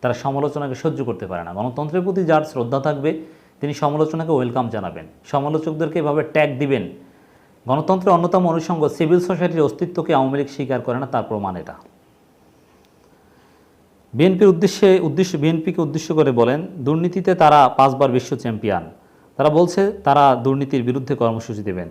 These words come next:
যাদের নেতারা দুর্নীতিবাজ, তারা দুর্নীতির বিরুদ্ধে কর্মসূচি দেবেন। এটা এবছর সেরা যোগ। আচ্ছা, তাহলে কি এই যে আওয়ামী লীগের আজিজ, বেনজির, এদের দুর্নীতির বিরুদ্ধে বিএনপি বা কারো কিছু বলা উচিত না?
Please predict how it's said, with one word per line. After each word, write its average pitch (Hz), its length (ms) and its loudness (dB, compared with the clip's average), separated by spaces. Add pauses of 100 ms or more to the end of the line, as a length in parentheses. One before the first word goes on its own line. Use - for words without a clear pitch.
(340)
যাদের 160 260 2
নেতারা 165 300 2
দুর্নীতিবাজ, 151 600 2
তারা 127 140 2
দুর্নীতির 131 360 -2
বিরুদ্ধে 135 240 -4
কর্মসূচি 110 480 -6
দেবেন। 95 240 -6 (600)
এটা 151 160 2
এবছর 170 300 2
সেরা 139 300 0
যোগ। 98 240 -4 (800)
আচ্ছা, 127 260 2
তাহলে 147 280 2
কি 156 420 0 (540)
এই 131 100 -2
যে 123 280 0
আওয়ামী 131 260 0
লীগের 135 200 0
আজিজ, 123 400 0
বেনজির, 120 360 -2
এদের 131 260 -2
দুর্নীতির 139 340 -2
বিরুদ্ধে 143 640 0
বিএনপি 139 400 -4
বা 139 140 0
কারো 151 220 2
কিছু 135 200 -6
বলা 135 240 4
উচিত 151 300 0 (100)
না? 82 160 -12